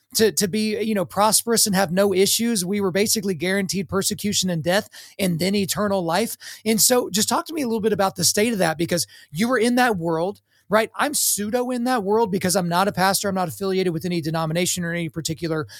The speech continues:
church building. So I can basically say whatever I want. So this is like a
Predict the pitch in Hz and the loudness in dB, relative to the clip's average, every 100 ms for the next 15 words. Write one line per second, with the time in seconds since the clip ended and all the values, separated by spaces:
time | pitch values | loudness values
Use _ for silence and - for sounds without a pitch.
0 | - - 208 185 123 143 180 202 214 - | -16 -2 -2 -2 -2 0 0 2 -2 -4
1 | - 208 - 170 180 - 190 170 - 180 | 0 0 2 0 0 0 0 0 0 0
2 | 175 170 165 156 139 190 240 - - - | 0 2 2 0 0 0 -2 -14 -10 0
3 | 220 196 220 254 240 220 | 0 2 2 4 2 2